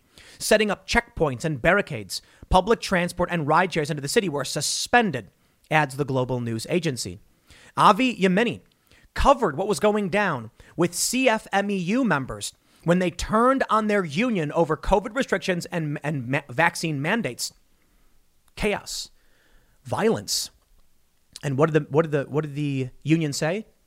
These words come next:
Far-right violence. I wanna pause. There's a lot to go through. A lot of people pointing out this video where you can see people slamming into police. People in, police in Australia going around to people's houses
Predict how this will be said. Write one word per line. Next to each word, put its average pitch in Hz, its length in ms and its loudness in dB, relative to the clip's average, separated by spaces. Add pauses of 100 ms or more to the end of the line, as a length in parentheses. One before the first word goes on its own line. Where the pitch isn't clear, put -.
(140)
Far-right 165 1000 0
violence. 123 680 -8 (960)
I 196 60 2
wanna 262 140 4
pause. 123 560 0
There's 175 100 0
a 233 60 2
lot 262 160 -2
to 226 80 -6
go 175 160 2
through. 101 300 -8 (280)
A 117 60 -4
lot 160 160 6
of 208 80 4
people 190 200 0
pointing 175 480 0
out 160 220 0 (200)
this 165 200 -2
video 180 340 2
where 165 120 0
you 156 80 -4
can 139 140 -10
see 180 160 -2
people 147 220 -6
slamming 180 600 -2
into 143 160 -4
police. 160 560 -2 (340)
People 233 360 4
in, 190 140 0 (100)
police 208 280 2
in 220 60 2
Australia 196 460 0
going 170 300 0
around 180 260 0
to 160 60 -4
people's 165 320 -6
houses 165 500 -2